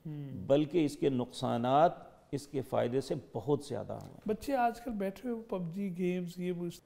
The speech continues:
Speaker 2: इससे वक़्त का ज़िया
Speaker 1: हम्म।
Speaker 2: और सबसे बड़ी बात, डॉक्टर साहब, ये मुझे इसका इल्म तो नहीं है, लेकिन मैंने सुना हुआ है।
Speaker 1: जी, जी।
Speaker 2: ना मैंने देखी है, ना मुझे इसके तरीक़े का पता है।
Speaker 1: जी, ठीक।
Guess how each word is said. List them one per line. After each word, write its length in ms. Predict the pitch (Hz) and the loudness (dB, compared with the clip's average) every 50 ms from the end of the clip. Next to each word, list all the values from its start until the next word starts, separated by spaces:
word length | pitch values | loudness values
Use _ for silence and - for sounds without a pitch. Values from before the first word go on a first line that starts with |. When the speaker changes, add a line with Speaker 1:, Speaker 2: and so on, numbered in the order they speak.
| - | 4
Speaker 2:
इससे 640 | - 185 175 - - - 151 143 139 139 139 - - 120 | 4 4 4 2 0 4 6 6 6 6 4 -2 0 2
वक़्त 400 | 127 151 - - 160 - - - | 2 4 4 2 0 0 0 2
का 120 | - 123 | 2 2
ज़िया 460 | 117 98 101 120 120 120 127 127 127 123 - - - - - - - | 2 2 2 2 4 6 6 6 6 4 2 0 -6 -14 -16 -14 -12
Speaker 1:
हम्म। 240 | 156 151 143 139 131 | -10 -10 -6 0 2
Speaker 2:
और 500 | 120 135 151 156 156 151 - - - - - - - _ _ _ _ _ _ - | 4 6 8 8 8 6 4 0 -8 -16 -20 -20 -20 _ _ _ _ _ _ -20
सबसे 480 | - - - - - 160 143 - - 156 | -18 -16 0 2 2 2 4 2 0 2
बड़ी 220 | 120 120 123 131 | 4 4 4 4
बात, 320 | 123 120 120 120 120 - 123 | 6 8 8 8 6 6 4
डॉक्टर 220 | 120 120 120 - - | 4 4 4 4 4
साहब, 340 | 151 151 147 147 - - - | 4 4 4 2 -2 -10 -6
ये 360 | 135 120 127 135 143 - - - | -2 0 2 2 2 0 -2 -2
मुझे 340 | - 120 120 123 135 143 143 | 0 0 2 4 4 4 4
इसका 420 | 139 - - 139 135 135 - - | 4 4 6 6 8 6 6 4
इल्म 260 | - 123 120 135 143 147 | 4 6 6 6 6 4
तो 140 | 147 151 | 4 4
नहीं 220 | 139 127 131 143 143 | 4 4 4 2 4
है, 80 | 139 | 4
लेकिन 240 | 131 131 - 143 135 | 4 4 2 2 0
मैंने 220 | 131 135 131 131 131 | 0 0 0 -2 -4
सुना 340 | - - 135 120 117 127 | -4 -2 -2 2 2 4
हुआ 320 | 127 120 110 101 104 101 98 | 4 4 4 2 2 2 0
है। 160 | 104 113 151 | 0 -2 -4
Speaker 1:
जी, 160 | 160 170 160 | -4 -4 -6
जी। 140 | 143 139 131 127 - - - | -6 -8 -12 -16 -10 -4 0
Speaker 2:
ना 160 | 117 127 139 | 0 2 2
मैंने 240 | 143 143 139 143 135 | 4 4 2 2 2
देखी 460 | 107 110 110 110 - - 139 143 147 | 2 0 0 0 -2 -2 0 2 4
है, 100 | 151 151 | 4 4
ना 160 | 143 135 131 | 4 2 0
मुझे 280 | 127 131 123 113 127 123 | 0 0 2 2 2 2
इसके 220 | 123 - - 123 | 2 0 -2 0
तरीक़े 400 | - 120 107 110 107 - 151 139 | 0 0 0 0 0 0 0 0
का 100 | 147 151 | 2 0
पता 280 | 143 143 - - 139 139 | 0 0 2 2 4 4
है। 220 | 143 147 151 151 | 6 4 4 2
Speaker 1:
जी, 100 | 170 170 | 0 -4
ठीक। 260 | 147 - - 147 135 | -6 -8 -10 -14 -14